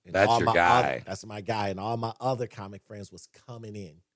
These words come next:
Speaker 1: And they was like, "You can't leave." I was like, "I'm not leaving." And they was like, "You have to leave. This is the plane ticket we got for you, and it's not changeable." And everybody was there, and I was like, "Trust me, I'll be back. I'll find a way."
Speaker 2: Oh, no.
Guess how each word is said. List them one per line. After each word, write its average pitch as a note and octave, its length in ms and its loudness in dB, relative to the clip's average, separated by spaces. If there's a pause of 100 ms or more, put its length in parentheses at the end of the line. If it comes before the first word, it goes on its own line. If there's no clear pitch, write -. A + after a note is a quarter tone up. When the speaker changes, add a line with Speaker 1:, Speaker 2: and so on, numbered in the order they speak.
(600)
Speaker 1:
And G#2 100 -6
they G#2 80 -2
was G2 100 -6
like, F#2 140 -6
"You B2 80 -8
can't B2+ 300 -8
leave." A2+ 240 -10
I F2+ 80 -12
was G2 120 -14
like, F#2 140 -18
"I'm G#2 180 -8
not D3 180 0
leaving." G#2 420 -8
And G2+ 100 -14
they G2 60 -12
was G2 100 -16
like, F#2 160 -20
"You A2+ 80 -18 (140)
have A#2 220 -2
to G2+ 60 -16
leave. E2+ 220 -20
This G2+ 160 -12
is A2 120 -20
the G2 100 -20
plane A2+ 320 -8
ticket F#2 240 -16
we G2 80 -14
got G2+ 280 -10
for E2+ 140 -18
you, F2+ 120 -16
and F2+ 80 -14
it's F2+ 140 -18
not G2 200 -14
changeable." F2+ 520 -18 (480)
And G#2 140 -6
everybody B2+ 400 2
was A2 220 -8
there, B2 240 -2
and G#2+ 100 -6
I G#2 80 -12
was G2+ 160 -16
like, F#2+ 160 -18 (100)
"Trust C#3+ 560 -6
me, A#2+ 380 -10 (480)
I'll B2+ 340 0
be B2+ 260 -6
back. A2 600 -2 (340)
I'll B2+ 320 4 (260)
find B2+ 380 -4
a B2+ 80 0
way." A2+ 380 0
Speaker 2:
Oh, F2 200 4
no. D#2 260 -2